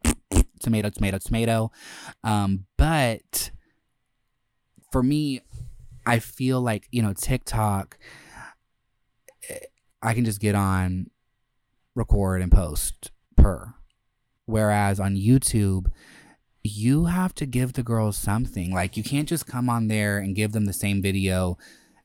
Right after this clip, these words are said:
every week. You can't just sit there and ramble. You can't just sit there and think, "Oh, I have followers, so everyone cares about every move I make." Like, you have to still be interesting, and you have to give the girls something.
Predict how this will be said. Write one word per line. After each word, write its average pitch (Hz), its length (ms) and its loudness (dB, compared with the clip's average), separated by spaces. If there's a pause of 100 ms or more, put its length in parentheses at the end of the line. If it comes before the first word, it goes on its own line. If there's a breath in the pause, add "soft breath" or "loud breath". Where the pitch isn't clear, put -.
every 98 340 0
week. 90 480 -4
You 101 140 0
can't 131 420 -2
just 131 220 -2
sit 120 140 -4
there 113 220 0
and 101 80 -4
ramble. 95 520 -2 (240 loud breath)
You 110 100 0
can't 120 300 -2
just 139 180 -2
sit 120 180 -2
there 110 180 0
and 101 140 -2
think, 101 280 -2
"Oh, 98 100 -2
I 98 160 0
have 113 160 -2
followers, 98 580 -2
so 101 140 -2
everyone 101 400 0
cares 101 420 -2
about 92 300 -2
every 98 280 -4
move 113 220 0
I 113 120 2
make." 98 460 -2 (340 loud breath)
Like, 123 240 0
you 165 80 -2
have 196 340 -2
to 196 100 -2
still 151 360 -4
be 131 480 -2 (800)
interesting, 110 920 -2
and 110 160 -2
you 113 80 0
have 127 240 -2
to 120 100 -2
give 107 440 -4
the 110 80 0
girls 98 280 -2
something. 95 380 -2